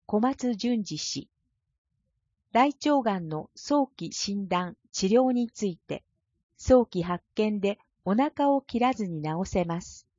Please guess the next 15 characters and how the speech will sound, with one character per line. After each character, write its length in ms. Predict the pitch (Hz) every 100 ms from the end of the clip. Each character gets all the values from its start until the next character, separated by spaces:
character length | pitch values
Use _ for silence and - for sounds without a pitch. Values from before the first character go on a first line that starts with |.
| _ _ _ _ _ _
公 220 | - 262
立 280 | 262 247 -
昭 200 | - 247
和 180 | 247 247
病 300 | 233 233 190
院 180 | 156 156 _ _ -
内 280 | 202 247 277
視 200 | - -
鏡 300 | 233 220 214 -
科 200 | 190 - _ -
担 220 | 208 262
当 300 | - 254 254
部 140 | 220 220
長 320 | - 175 160
の 240 | 151 160